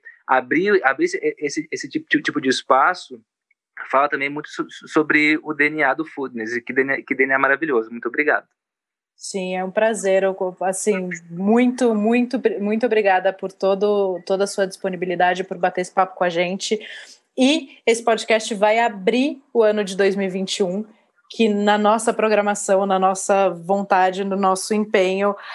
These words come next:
Speaker 2: é, é o ano que a gente quer trazer mais conversas e iniciativas de representatividade dentro da gastronomia. Seja pra qual frente ela for, esse, é, é, esse tá na,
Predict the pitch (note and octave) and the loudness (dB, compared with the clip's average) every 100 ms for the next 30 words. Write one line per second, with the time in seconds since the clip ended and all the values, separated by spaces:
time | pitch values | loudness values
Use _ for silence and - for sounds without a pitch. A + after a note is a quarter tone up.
0 | - - F#3+ F#3 F#3 F#3 F#3 F#3 F#3 G#3+ | -14 -2 2 4 4 4 4 2 4 4
1 | G#3+ G#3 A3 G#3+ A3 G#3 G#3+ G#3 G#3+ G#3 | 4 4 0 2 2 2 0 -2 0 0
2 | G3+ G3+ G3 G3+ G3+ G3+ G3+ A3+ C4 - | 2 0 2 2 2 2 2 2 -2 0
3 | B3+ G#3 G3+ G#3+ - A#3 G3 A3+ A3+ A3+ | 2 4 2 2 0 0 2 0 0 0
4 | G#3+ - A3+ G#3+ G#3 G#3+ A3 G#3+ G#3 G#3 | -2 0 0 2 2 0 2 2 0 -2
5 | G#3+ - G3+ G3+ G3+ F#3 G3+ G#3 G3+ G#3 | -4 -4 0 0 0 0 0 -2 -2 0
6 | G#3 - G#3 G#3 G3 D#3+ D3+ - - - | 0 -2 -2 -2 -2 -2 -4 -8 -20 -20
7 | - - G3+ F#3+ G3+ F#3+ _ G#3 G3 G3+ | -20 -4 0 2 2 0 _ 0 2 2
8 | G3+ G3+ G#3+ G3+ G#3+ G#3+ G3+ G3 G3 F#3+ | 0 0 0 0 0 2 0 0 2 4
9 | F#3+ F#3+ G3 E3 - F#3+ F3+ F#3 - F#3 | 4 0 -8 -10 -4 0 0 -2 0 0
10 | F#3 G#3 F#3+ G3 G3 | 2 0 2 0 -2